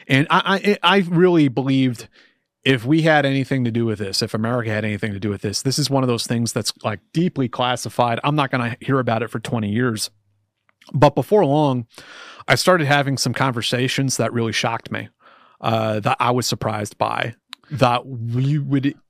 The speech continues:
that I started finding some answers. And we, when you find, when, when you're dealing in the world in co-, of covert operations, and when you finally find the, the, the right people who know what you're asking about,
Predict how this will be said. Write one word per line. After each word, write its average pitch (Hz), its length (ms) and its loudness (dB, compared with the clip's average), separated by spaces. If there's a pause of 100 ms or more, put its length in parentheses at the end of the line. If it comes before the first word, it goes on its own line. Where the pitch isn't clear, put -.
(220)
that 131 320 2
I 131 60 2
started 165 320 2
finding 151 380 2
some 143 180 0
answers. 156 680 0 (600)
And 127 480 0 (1200)
we, 220 220 4
when 208 240 2
you 233 140 4
find, 240 560 2
when, 175 280 4
when 185 140 4
you're 220 200 2
dealing 170 300 2
in 139 80 2
the 135 60 0
world 135 240 0
in 110 80 -2
co-, - 160 -10
of 120 180 0
covert 135 300 2
operations, 120 800 0
and 117 80 -2
when 113 120 0
you 113 100 0
finally 151 640 -2
find 135 460 -2
the, 117 260 -2
the, 107 380 -6
the 113 140 -4
right 120 260 -4
people 127 360 -2
who 117 120 -4
know 110 320 -2
what 123 260 -4
you're 113 140 -4
asking 123 400 -4
about, 143 380 -2